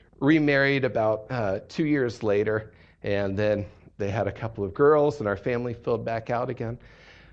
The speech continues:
But there was always kind of a different bond between the two of us because of the loss of my mom, obviously. And so for me, I had spent a lot of my childhood kind of grieving the parent that I never knew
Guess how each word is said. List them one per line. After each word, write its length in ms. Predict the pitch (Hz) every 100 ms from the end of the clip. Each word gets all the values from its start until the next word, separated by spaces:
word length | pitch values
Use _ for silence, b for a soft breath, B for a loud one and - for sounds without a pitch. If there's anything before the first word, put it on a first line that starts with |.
| B _
But 500 | - 151 143 - - _ _ _ _ _ _ _ _ 131
there 200 | 156 160
was 140 | 160
always 280 | 165 190 190
kind 220 | 180 175
of 60 | 156
a 80 |
different 460 | 123 143 156 156 98
bond 320 | 139 120 120
between 340 | 120 110 131 110
the 80 |
two 180 | 98 117
of 100 | 92
us 160 | 85 -
because 460 | - 92 107 92 107
of 100 | 87
the 80 |
loss 320 | 87 78 - -
of 80 |
my 140 | 80 82
mom, 220 | 78 - - _ -
obviously. 680 | 82 80 80 80 - 78 82 _ _ _ _ _ _ _ _ _ _
And 180 | 123 131
so 560 | - 165 135 135 - -
for 260 | - - 160
me, 340 | 160 190 196
I 160 | 147 147
had 120 | 160
spent 340 | 160 - 156 -
a 40 | 123
lot 280 | 113 135
of 80 | 139
my 180 | 139 127
childhood 720 | 120 131 113 107 92 110 98 - -
kind 180 | 143 123
of 80 |
grieving 540 | 92 110 120 131 147 117
the 120 | 117
parent 340 | 123 120 131
that 120 | 113 107
I 100 | 98
never 280 | 104 107
knew 300 | 104 110 180